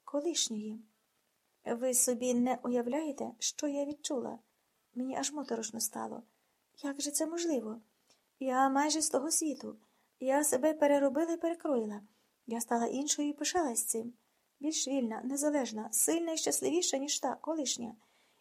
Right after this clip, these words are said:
І я дійсно пишалася цим. Почувалася інакшою, жінкою,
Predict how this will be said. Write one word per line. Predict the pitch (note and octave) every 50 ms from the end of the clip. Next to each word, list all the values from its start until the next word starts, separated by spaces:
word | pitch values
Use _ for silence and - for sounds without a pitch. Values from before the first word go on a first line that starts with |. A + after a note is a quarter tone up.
| _ -
І | A#3
я | A#3+ B3+ B3+
дійсно | A#3+ C4+ D4 D4 - - C#4+ C#4+ C4+
пишалася | C#4 - - C4 B3+ - - C#4+ D#4+ F#4 F4 D4 B3 - - - -
цим. | A3+ - - A#3+ A3 A3 A#3 A#3 - _ _ _ _ _ _ _ _ _ _ _ _ _ _ _
Почувалася | A#3+ A#3+ - C4 C4+ D4 D4+ D4 D4 D4 - D4 C#4+ C4+ - - _ _ _
інакшою, | C#4+ D4 D4 D4 A#3+ A#3+ - - - A#3 A3 A3+ A3+ A#3 A#3+ - _ _ -
жінкою, | A#3 A#3 B3 D4+ E4 D#4+ - - A#3+ A3 G#3+ G#3+